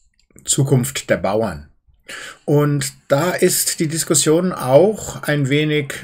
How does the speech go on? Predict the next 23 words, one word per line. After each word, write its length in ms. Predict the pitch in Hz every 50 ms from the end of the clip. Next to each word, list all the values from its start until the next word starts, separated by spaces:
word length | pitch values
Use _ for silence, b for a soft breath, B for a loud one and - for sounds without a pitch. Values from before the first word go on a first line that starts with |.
| 139 -
auf 140 | - - -
das 160 | - 117 -
Ahrtal 580 | - - 110 117 143 165 - - 156 143 143 139
und 120 | 135 127
auf 100 | 117 107
die 100 | - -
Flutkatastrophe 880 | 110 - - 175 214 - - - 113 - 92 - - - 101 92 - -
gekommen. 560 | 95 92 - - 110 104 120 160 190 190 B B B B B B B B _
Und 180 | - 139 139 139
da 140 | 156 165 165
hat 200 | 175 180 - -
sich, 280 | - 202 185 - -
wie 100 | 147 156
ich 160 | 151 160 -
finde, 520 | - 190 180 180 180 175 175 160 - - -
ein 180 | 143 139 135
interessanter 640 | 139 151 139 135 - 131 123 - - 165 190 208 202
Hintergrund 540 | 156 170 180 180 160 123 110 120 117 113 -
ergeben, 680 | - 117 98 101 104 107 113 117 127 175 214 233 B B B B B B B B B -
nämlich, 760 | 127 120 113 110 110 117 123 135 156 196 190 - - - - _
dass 360 | - 131 117 117 110 - - -
die 100 | - 104
Landesregierung 1160 | 90 98 131 185 208 240 220 - - 131 120 104 98 95 104 104 92 98 110 127 160 170 B